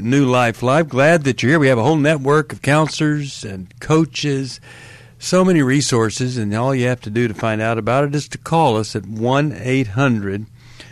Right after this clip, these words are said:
new life. Let's go to Heather, Savannah, Tennessee,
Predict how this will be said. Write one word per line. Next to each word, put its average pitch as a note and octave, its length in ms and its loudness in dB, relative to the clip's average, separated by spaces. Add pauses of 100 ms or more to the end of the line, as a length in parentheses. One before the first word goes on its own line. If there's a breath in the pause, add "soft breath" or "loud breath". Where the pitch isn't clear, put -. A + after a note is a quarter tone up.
(200 loud breath)
new A#2 720 -2 (560 soft breath)
life. G#2 360 -6 (1160 soft breath)
Let's E3+ 180 0
go G3 140 4
to F3+ 100 4
Heather, C#3+ 400 2 (920)
Savannah, D3 720 0 (100)
Tennessee, D#3+ 800 -4